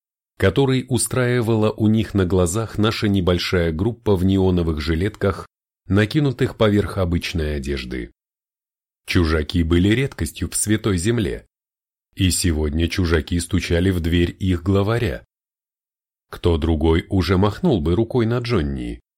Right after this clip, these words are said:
но Нап и Чарльз проявили настойчивость.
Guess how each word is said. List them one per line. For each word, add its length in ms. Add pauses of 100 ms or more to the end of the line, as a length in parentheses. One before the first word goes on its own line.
(340)
но 240
Нап 380
и 140
Чарльз 480
проявили 600
настойчивость. 960